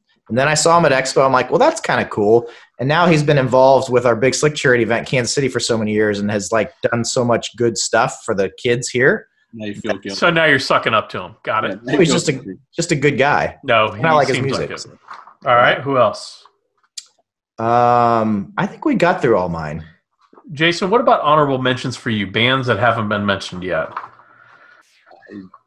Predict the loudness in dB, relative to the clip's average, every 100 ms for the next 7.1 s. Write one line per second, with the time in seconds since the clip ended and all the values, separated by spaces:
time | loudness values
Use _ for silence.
0 | -16 -14 -10 -8 -8 -8 -8 -8 -10 -18
1 | -18 -12 -8 -8 -6 -6 -4 -4 -4 -2
2 | -4 -4 -6 -10 _ _ -2 0 2 2
3 | 2 -2 -12 -20 -20 -20 -20 -20 -16 -4
4 | 2 4 6 4 4 4 6 6 4 4
5 | 4 2 2 4 4 2 0 2 2 2
6 | 0 -6 _ 2 4 4 4 2 0 -2
7 | -10